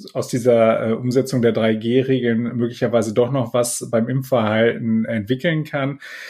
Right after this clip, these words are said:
Was er aber ganz klar gesagt hat, ist, also sie haben da ganz viel Energie in den vergangenen Wochen an den Tag gelegt und er hat gesagt, er kann, die Hausärzte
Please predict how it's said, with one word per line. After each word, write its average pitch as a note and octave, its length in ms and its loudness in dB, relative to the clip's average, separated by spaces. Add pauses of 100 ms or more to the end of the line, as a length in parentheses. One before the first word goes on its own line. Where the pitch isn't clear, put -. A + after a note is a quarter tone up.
(160)
Was C3 180 4
er C#3+ 80 6
aber A#2+ 200 4
ganz B2+ 280 2
klar A#2+ 260 -2
gesagt A2 460 0
hat, G#2+ 140 0
ist, A2 140 -10
also G#2 140 -8
sie G#2 220 -2
haben C3+ 400 0
da A#2 380 0
ganz B2+ 340 -4
viel C3+ 560 4
Energie B2 520 -2
in B2+ 100 -2
den A#2 140 0
vergangenen A#2 500 -2
Wochen A#2+ 240 -2
an A2+ 100 -2
den A2 140 0
Tag B2+ 280 -2
gelegt C#3 240 -4
und A#2+ 60 -6
er A2 100 0
hat A#2 120 -8
gesagt, A#2 260 -4
er A2+ 120 -8
kann, B2+ 500 -4
die A#2 340 -8
Hausärzte C3 880 0